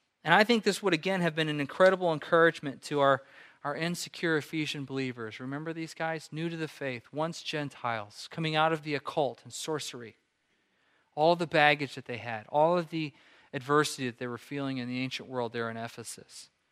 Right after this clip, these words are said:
All of these sinful attitudes and habits and the residual consequences of sin in their life. And here they're given the assurance that Christ can change you.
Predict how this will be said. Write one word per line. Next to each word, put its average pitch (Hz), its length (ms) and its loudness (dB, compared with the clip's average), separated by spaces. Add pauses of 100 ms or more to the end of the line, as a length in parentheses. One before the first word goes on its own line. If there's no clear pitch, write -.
(500)
All 165 240 8
of 175 80 2
these 160 160 -2
sinful 190 440 0
attitudes 170 680 6
and 123 100 -4
habits 165 560 4
and 139 100 -6
the 131 80 -4
residual 151 480 -4
consequences 151 760 -4
of 123 100 -12
sin 156 240 -8
in 147 80 -4
their 131 140 -4
life. 139 360 0 (380)
And 135 160 -6
here 170 340 0
they're 143 200 0
given 135 280 -2
the 123 140 -4
assurance 156 480 -4
that - 160 -18
Christ 139 680 -4 (600)
can - 160 -16
change 120 500 -10
you. 107 140 -20